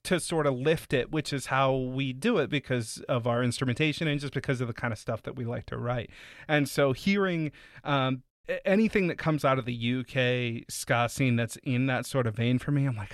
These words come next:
"Oh, yes, there, th-, there is a place where this is, uh, this is, uh, happening for people and people sort of understand,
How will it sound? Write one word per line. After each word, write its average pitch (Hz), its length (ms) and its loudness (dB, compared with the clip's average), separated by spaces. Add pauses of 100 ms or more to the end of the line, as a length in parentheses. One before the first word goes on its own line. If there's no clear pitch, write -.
"Oh, - 240 -10
yes, - 360 -6
there, 151 220 -2
th-, - 260 -8
there 175 200 6
is 196 120 2
a 180 80 2
place - 540 -8
where 123 200 -4
this 127 260 -6
is, 117 240 -10 (400)
uh, 123 500 2
this 131 260 2
is, 117 200 -2
uh, 117 320 2
happening 120 480 2
for 127 160 0
people 113 320 2
and 110 80 2
people 120 260 -2
sort 117 200 0
of 107 100 -4
understand, 110 640 -4